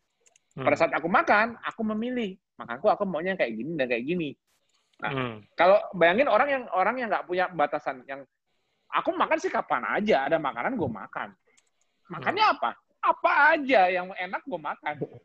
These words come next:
Speaker 1: Bayangin orang seperti itu. Di-, dilempar ke kota yang semuanya ada dan dia anggapnya punya duit untuk makan.
Speaker 2: Hmm.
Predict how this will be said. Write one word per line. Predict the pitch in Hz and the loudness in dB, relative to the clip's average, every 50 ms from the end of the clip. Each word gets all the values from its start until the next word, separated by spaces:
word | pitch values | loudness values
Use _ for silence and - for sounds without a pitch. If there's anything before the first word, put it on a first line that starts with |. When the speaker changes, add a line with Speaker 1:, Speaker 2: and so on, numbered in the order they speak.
| _ | _
Speaker 1:
Bayangin | _ 156 143 143 139 - 214 220 | _ -10 -8 -6 -4 -4 -4 -2
orang | 196 185 190 - | -2 -2 -2 -2
seperti | - 285 170 - 170 160 | -6 -8 -8 -8 -8 -8
itu. | 147 - 127 - - 82 - _ _ _ _ _ _ | -8 -8 -10 -10 -12 -20 -20 _ _ _ _ _ _
Di-, | - 151 180 208 190 | 0 2 2 4 4
dilempar | 165 180 185 180 180 180 180 175 - 262 - | 4 4 6 6 6 4 2 2 2 2 2
ke | - - - | 2 -4 -10
kota | - 185 180 185 - - 226 233 - - | -4 -2 -2 -2 0 0 0 0 -2 -4
yang | 190 190 170 170 170 165 _ _ _ _ _ _ _ _ _ - | -4 -4 -4 -4 -6 -10 _ _ _ _ _ _ _ _ _ -16
semuanya | - 165 175 165 165 175 190 202 - | -10 -6 -2 -2 0 0 0 -2 -2
ada | 175 160 156 160 180 190 - - _ _ _ _ _ _ _ - | -2 -2 2 4 2 2 2 -2 _ _ _ _ _ _ _ -10
dan | 135 139 135 | -4 -4 -2
dia | 139 160 185 165 143 _ _ _ _ _ _ _ _ _ _ _ | 0 0 -2 -2 -4 _ _ _ _ _ _ _ _ _ _ _
anggapnya | - 143 135 127 120 139 165 175 202 _ _ _ _ _ _ _ _ _ _ _ | -10 -6 -4 -4 -2 -2 -4 -4 -6 _ _ _ _ _ _ _ _ _ _ _
punya | - 139 135 123 | -12 -8 -6 -4
duit | 131 135 147 - | -2 -2 -4 -4
untuk | 143 131 131 - | -6 -14 -10 -6
makan. | 127 113 - - 101 104 - _ _ _ _ _ _ _ _ _ | -6 -6 -4 -6 -8 -8 -10 _ _ _ _ _ _ _ _ _
Speaker 2:
Hmm. | - 175 143 135 131 127 120 120 120 120 | -4 -2 -2 0 0 -2 -4 -6 -10 -6